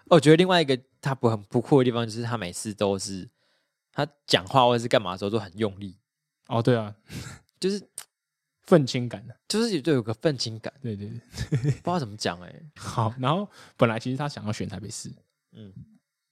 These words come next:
Speaker 2: 可是，呃，可惜我们那个蒋家大帅哥想要选台北市。
Speaker 1: 已经卡位卡好了。
Speaker 2: 对，那就是他又不帅，又不，不，不酷，可能就没机会这样。<laughs>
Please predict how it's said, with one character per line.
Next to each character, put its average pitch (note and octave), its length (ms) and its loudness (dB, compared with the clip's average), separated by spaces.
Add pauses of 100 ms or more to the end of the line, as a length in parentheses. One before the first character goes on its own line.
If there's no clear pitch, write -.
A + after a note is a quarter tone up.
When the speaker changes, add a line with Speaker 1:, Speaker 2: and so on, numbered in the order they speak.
(140)
Speaker 2:
可 - 100 -2
是， C3 280 2
呃， G#2 220 -10 (120)
可 A#2 100 -4
惜 A2 100 0
我 A2 60 2
们 G2+ 220 -4
那 G#2 120 -2
个 G2+ 460 -6
蒋 G2 260 -2
家 A2 160 0
大 A#2+ 160 -6
帅 A2 200 -6
哥 G2+ 180 -4
想 F#2+ 160 -8
要 G2 60 -6
选 G2+ 180 -10
台 G2 140 -12
北 F#2+ 80 -6
市。 - 60 -8
Speaker 1:
已 - 20 -10
经 A2+ 180 -8
卡 F#2+ 180 -6
位 G#2 120 0
卡 F#2 180 -6
好 - 200 -16
了。 - 60 -20 (160)
Speaker 2:
对， G2 240 -6 (580)
那 B2+ 140 0
就 C3+ 140 4
是 C3 100 -2
他 C3 180 -2
又 C3 120 0
不 A#2+ 120 -12
帅， A2+ 200 0
又 G#2+ 80 -4
不， G#2 100 -16
不， G#2+ 260 -10
不 - 160 -6
酷， A2 360 0
可 G#2 80 -10
能 G2+ 120 -8
就 B2 100 -4
没 G#2 140 4
机 G#2 220 -6
会 G#2 180 -4
这 G#2+ 80 -8
样。 G#2+ 60 -4
<laughs> - 440 -8